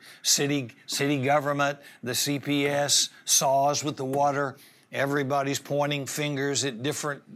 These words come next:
agencies that are supposedly. Stop it. It isn't gonna help your crisis at all. It takes the help of the Holy Spirit to look at the negative and say, "Lord,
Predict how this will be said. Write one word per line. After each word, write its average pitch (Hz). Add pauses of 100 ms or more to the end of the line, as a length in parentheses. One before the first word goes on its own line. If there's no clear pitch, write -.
(100)
agencies 139
that 131
are 123
supposedly. 135 (960)
Stop -
it. 82 (340)
It 127
isn't 139
gonna 139
help 127
your 117
crisis 98 (120)
at 101
all. 95 (840)
It 104
takes 185
the 135
help 123
of 113
the 95
Holy 131
Spirit 87 (440)
to 131
look 151
at 180
the 156
negative 110
and 101
say, 104
"Lord, 143